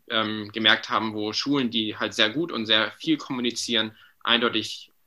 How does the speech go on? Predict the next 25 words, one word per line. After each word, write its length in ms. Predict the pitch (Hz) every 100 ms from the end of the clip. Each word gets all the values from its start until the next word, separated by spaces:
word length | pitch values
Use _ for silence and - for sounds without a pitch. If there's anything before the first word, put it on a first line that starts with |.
| _ _ _ _ _
besser 300 | 113 - 107
fahren 360 | - 104 101 104
und 220 | 98 101
wo 100 | 107
die 240 | 104 101
halt, 220 | 110 107 - - _ -
wo 60 |
die 120 | 117
Eltern 220 | 123 143 117
auch 100 | 113
sagen, 220 | 113 113
"Ja, 180 | 117 113
wir 100 | 107
tragen 280 | - 110
das 160 | 107 -
komplett 420 | - 110 110 -
mit 220 | 110 107
und 160 | 104 98
wir 100 | 104
wissen, 260 | 120 - 110
das 140 | 101
ist 140 | 113
jetzt 160 | 110 -
ein 100 | 104
Versuch 460 | - 107 143 190